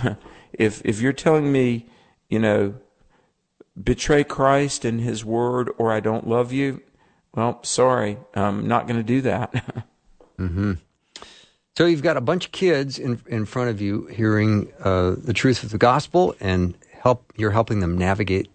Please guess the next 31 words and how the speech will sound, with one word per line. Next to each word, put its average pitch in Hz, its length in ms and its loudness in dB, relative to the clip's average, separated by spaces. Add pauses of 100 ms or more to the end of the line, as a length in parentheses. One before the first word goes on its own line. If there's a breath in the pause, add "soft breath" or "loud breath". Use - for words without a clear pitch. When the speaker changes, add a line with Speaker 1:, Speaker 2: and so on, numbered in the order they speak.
(200)
Speaker 2:
their 90 180 0
way 95 220 2
through 98 200 -4
some 92 200 0
of 92 60 2
these 90 180 -2
difficult - 760 0
issues 107 380 0
that 92 200 -2
they're 87 140 0
facing 95 500 -2
every 98 240 2
day 95 160 2
in 87 160 -2
school 127 580 2 (560 loud breath)
and 85 640 0 (140)
among 95 340 2
their 85 180 2
peers. 131 720 2 (500 soft breath)
And 87 380 0
so, 90 500 0 (260)
Alex, 110 320 0
I 107 100 4
just 107 300 -6
pray 120 640 2
for - 480 0
you 101 420 2
that 98 300 0
you 104 220 0
will, 101 380 2 (560 loud breath)
um, 87 440 0